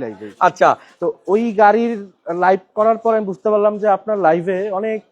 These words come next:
Speaker 1: অডিয়েন্স আছে যারা ভালো গাড়ি এবং ফ্রেশ গাড়ি খোঁজার জন্য অপেক্ষায় বসে আছে।
Speaker 2: বেশি টাকা দিয়ে হইলেও
Speaker 1: বেশি টাকা
Speaker 2: নিবে।
Speaker 1: দিয়ে হইলেও সমস্যা নেই।
Speaker 2: আচ্ছা।
Speaker 1: ঠিক সেরকম একটা গাড়ি নিয়ে আসলাম আবারও।
Speaker 2: এটা হচ্ছে Axio Luxel
Speaker 1: Luxel
Speaker 2: চোদ্দ মডেল,
Speaker 1: দুই হাজার চোদ্দ মডেল।
Speaker 2: আঠারোতে রেজিস্ট্রেশন।
Speaker 1: আঠারোতে রেজিস্ট্রেশন।
Speaker 2: আচ্ছা, আমরা এই মুহূর্তে আছি নীরব ভাইয়ের বাসার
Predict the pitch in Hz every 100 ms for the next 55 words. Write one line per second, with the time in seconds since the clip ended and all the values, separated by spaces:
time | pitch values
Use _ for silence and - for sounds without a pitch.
0 | - 170 196 202 190 190 208 175 175 165
1 | - 139 170 202 202 208 196 202 190 -
2 | 202 196 196 190 185 165 180 160 180 185
3 | 156 190 _ 175 127 120 104 - 214 -
4 | 214 208 196 190 170 180 185 202 214 180
5 | 175 190 175 160 123 107 - - 139 -
6 | 113 - 208 220 220 214 185 180 180 180
7 | 175 190 156 156 208 - _ _ _ -
8 | _ - - _ - 185 240 285 254 185
9 | 247 277 226 190 269 190 277 262 - 262
10 | 262 294 180 175 147 123 220 262 269 262
11 | 226 180 185 185 123 127 110 _ _ -
12 | 165 - 151 120 _ - 180 220 269 277
13 | 240 262 254 277 269 220 208 208 196 180